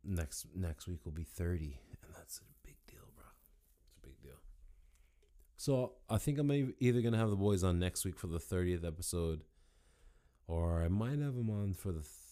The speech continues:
thirty-first episode, two weeks from tomorrow, or two, two weeks from today. But whatever, doesn't really fucking matter, I guess. Have the boys on, talk shit, have some fun. But,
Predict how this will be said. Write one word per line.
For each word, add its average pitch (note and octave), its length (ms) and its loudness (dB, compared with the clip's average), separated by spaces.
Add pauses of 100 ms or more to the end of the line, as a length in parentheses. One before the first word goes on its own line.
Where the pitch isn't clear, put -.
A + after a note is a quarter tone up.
(520)
thirty-first D2 1120 -6 (100)
episode, - 640 -14 (760)
two F2+ 160 0
weeks D2+ 260 -4
from C2 240 -10
tomorrow, A#1+ 360 -10 (160)
or G#2+ 240 -4 (180)
two, C#3+ 200 0 (120)
two C#3 120 -4
weeks B2+ 180 -4
from C3 160 -8
today. - 440 -10 (1400)
But D#2 160 -2
whatever, F2 480 2 (120)
doesn't F2+ 260 0
really C#2+ 140 -2
fucking C2 360 -10
matter, D2 360 -6
I C#2 60 -6
guess. D2 460 -8 (120)
Have D#2 140 -2
the C2+ 80 -6
boys D2 320 -4
on, D2+ 220 0 (420)
talk D2 200 -4
shit, - 360 0
have D#2+ 140 0
some D2+ 120 -2
fun. D2 240 0 (1200)
But, D#2+ 440 -4